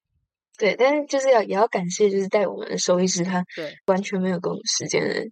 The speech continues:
Speaker 1: 期限。
Speaker 2: 哦，对。
Speaker 1: 嗯。
Speaker 2: 因为如果现在有时间压力在，可能就会，
Speaker 1: 对。
Speaker 2: 也会影响到我们的行为和决定。
Speaker 1: 嗯。
Speaker 2: 这个很有趣，这个很有趣。然后我，我觉得应该就是，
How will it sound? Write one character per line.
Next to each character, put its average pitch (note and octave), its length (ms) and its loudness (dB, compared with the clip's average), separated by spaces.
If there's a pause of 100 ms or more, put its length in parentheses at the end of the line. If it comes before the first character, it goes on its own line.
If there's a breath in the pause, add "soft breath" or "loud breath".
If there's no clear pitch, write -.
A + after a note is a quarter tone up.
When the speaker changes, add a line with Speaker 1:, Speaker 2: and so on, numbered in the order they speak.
Speaker 1:
期 - 260 -6
限。 - 240 -4 (240)
Speaker 2:
哦， C#3 640 -12
对。 C#3+ 460 -18
Speaker 1:
嗯。 F#3+ 360 -2
Speaker 2:
因 G#3 100 -2
为 A3+ 100 2
如 G3+ 140 -2
果 F#3+ 100 2
现 F3+ 140 -6
在 F3+ 120 2
有 D3+ 100 -2
时 - 160 -10
间 D3+ 180 -10
压 D3 140 -8
力 D3+ 120 -12
在， D3+ 220 -6
可 C#3 140 -16
能 D3 180 -18
就 D3 140 -14
会， D3 260 -8
Speaker 1:
对。 G3 240 -6
Speaker 2:
也 - 100 -6
会 E3+ 120 -2
影 D3+ 120 -10
响 D3 160 -10
到 D#3 200 0
我 D3 100 -8
们 C3 140 -14
的 D3 80 -10
行 C#3 260 -4
为 C#3 140 -8
和 C#3+ 180 -10
决 - 160 -16
定。 - 240 -20 (160)
Speaker 1:
嗯。 G#3 600 -2 (240)
Speaker 2:
这 G3 120 -4
个 F3+ 80 -8
很 D#3 120 -6
有 C#3+ 160 -10
趣， C#3 240 -10
这 D3+ 140 -14
个 C#3+ 60 -16
很 C#3+ 100 -20
有 - 160 -18
趣。 - 320 -14 (380 loud breath)
然 G#3 140 2
后 C4 100 -2
我， - 100 -10
我 G3 80 -2
觉 A3+ 120 4
得 C#4 200 4
应 B3 80 -10
该 A#3+ 100 0
就 A#3+ 80 -4
是， A#3 240 -8